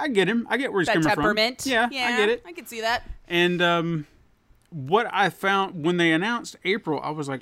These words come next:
Speaker 1: "Oh, you know what? That could open up a door of possibilities, because if you're adding her in, why not add a few more characters in?" Because along with
Speaker 2: Right.
Speaker 1: her, you could add in Casey Jones. Why not?
Speaker 2: Yes.
Speaker 1: That would be cool.
Speaker 2: Please.
Speaker 1: And if you really wanted to go with, like, a deep, deep cut,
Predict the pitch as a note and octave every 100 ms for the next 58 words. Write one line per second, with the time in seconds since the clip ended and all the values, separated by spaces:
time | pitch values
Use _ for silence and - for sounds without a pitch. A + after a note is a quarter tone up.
0 | - C#4+ D#3 C3+ G3+ A#3+ C4 A3 C4 F4
1 | - D#3+ C#3 C#3 C#3+ C3+ D3 C#3 C3 C3+
2 | E4 F#3 F#3 - D#3 F3 D3+ C#3 E3 A3+
3 | A3 - C3+ F#3 E3+ C3 E3 A3+ D4 -
4 | _ _ F#3+ F4+ F4+ D#4+ - A#3+ A#3+ D4
5 | - D3+ C3+ A#2 C3+ B2 C3 E3 D3 B2
6 | - _ _ _ E3 E3 F3+ D#3 C#3 A#3
7 | A#3 A3 B3+ _ _ _ _ - D3 D#3+
8 | C#3+ C#3 C3 D3+ D3 D3 B2 A#2 A#2+ F#3+
9 | - - _ _ _ _ _ - F3+ F3
10 | G#3+ C4+ - - - A#2+ C3+ F3 E3+ D3+
11 | A3+ - A#3 A#3 A3+ A#3+ E4 G#4 - -
12 | D4 A3 G3 F3 D3 C#3+ F3+ F3 D#3 E3
13 | D3+ C#3 D3 C#3 C#3 A#2+ G#2 G#2+ E3 D3+
14 | A#2 F3 - - A3 C#4+ -